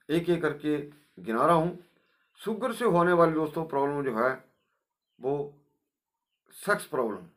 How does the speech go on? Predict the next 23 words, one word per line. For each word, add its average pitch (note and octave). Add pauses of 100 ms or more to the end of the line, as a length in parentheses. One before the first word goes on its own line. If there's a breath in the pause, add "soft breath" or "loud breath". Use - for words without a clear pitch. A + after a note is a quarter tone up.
(1080)
पहली F3+
बीमारी। G#2+ (1900)
दूसरी A3+
बीमारी G#3 (760)
बीपी, F3 (140)
जिस A3
आदमी G#3+
को G#3
ब्लड, E3
अ, C#3+ (260 soft breath)
डायबिटीज D3+
हो D#3+
गई F3 (1300)
कुछ A3
समय F3+
के D3+
बाद B2+ (580)
उसको F3+
बीपी D3+
की D#3
समस्या C3+
भी E3
होगी। A#2+